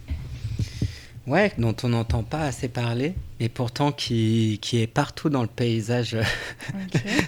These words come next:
Speaker 1: typographique dans la rue. C'est Mathieu Reger, donc c'est, euh, ouais, je pense que il faudrait, euh, ce serait bien que quelqu'un l'invite à,
Speaker 2: À parler de sa
Speaker 1: à
Speaker 2: pratique.
Speaker 1: parler... Mm.
Speaker 2: Ok, ok.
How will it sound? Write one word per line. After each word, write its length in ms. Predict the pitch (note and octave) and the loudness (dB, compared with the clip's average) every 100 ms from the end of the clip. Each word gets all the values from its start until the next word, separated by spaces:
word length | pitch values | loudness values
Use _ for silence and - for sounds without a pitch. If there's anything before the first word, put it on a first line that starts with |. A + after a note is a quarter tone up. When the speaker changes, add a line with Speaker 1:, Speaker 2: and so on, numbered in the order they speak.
| - | 0
Speaker 1:
typographique 800 | - B2 C#3 B2 A#2+ A2+ C3+ B2 | -4 2 4 6 4 4 0 2
dans 140 | A#2+ | 4
la 200 | A2+ A2+ | 4 4
rue. 220 | A2+ D#3 - - - - - - | 2 0 -2 -16 -18 -18 -16 -10
C'est 400 | - - A#2+ A#2 | -6 2 6 6
Mathieu 360 | A2+ A#2+ - B2+ | 6 4 4 4
Reger, 380 | A2+ G2 B2 E3 - | 4 4 2 2 -4
donc 160 | G#2+ G#2 | -6 -6
c'est, 220 | - G2 | -8 -10
euh, 760 | G#2 G#2 A#2+ - - - - A2+ | -10 -12 -14 -18 -20 -20 -12 -4
ouais, 200 | A2+ G#2+ | -2 -2
je 120 | - - | -6 -10
pense 200 | A#2+ - | -10 -8
que 420 | A2 G#2 G#2 G#2 G#2 G#2 - | -6 -6 -6 -8 -8 -10 -14
il 60 | - | -16
faudrait, 540 | - B2 A2+ A2+ A2 | -8 -6 -4 -4 -2
euh, 40 | G#2 A2 A#2 | -4 -8 -10
ce 140 | - | -12
serait 120 | - | -8
bien 240 | G2+ A2+ A#2+ | -6 -4 -4
que 180 | - - A2 | -6 -12 -10
quelqu'un 360 | G#2 G#2 - | -10 -10 -10
l'invite 500 | G#2+ G#2 G#2 A#2+ - | -8 -8 -10 -12 -14
à, 1200 | G2+ G#2 A2+ A2+ - - - - - - - - G#3 | -12 -12 -14 -16 -18 -20 -20 -20 -20 -18 -16 -10 -10
Speaker 2:
À 40 | |
parler 340 | G#3 G#3 G#3 | -6 -4 -4
de 40 | G3+ | -4
sa 160 | G#3 | -4
Speaker 1:
à 60 | A2+ | -4
Speaker 2:
pratique. 200 | A3 G#3+ | -2 -2
Speaker 1:
parler... 240 | G#2 A#2 A#2+ - - B2+ | -2 -4 -6 -12 -14 -6
Mm. 140 | A2+ - - - - C#4 | -6 -6 -16 -20 -6 -4
Speaker 2:
Ok, 200 | E4+ A3+ G#3+ - - - - - - | -2 -4 -6 -10 -20 -18 -18 -16 -12
ok. 260 | A#3+ - | -12 -10